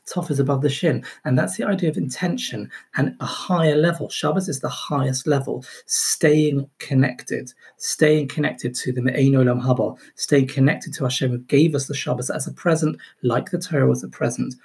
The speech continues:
If you stay connected, as we move away with our A to Z, the Aleph to Tov, the Tam Ape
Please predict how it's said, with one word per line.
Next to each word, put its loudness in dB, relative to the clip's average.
If -2
you 8
stay 6
connected, 4
as 4
we 4
move 4
away 4
with 2
our 2
A 6
to 6
Z, 4
the 0
Aleph 2
to 2
Tov, 0
the -6
Tam 2
Ape -2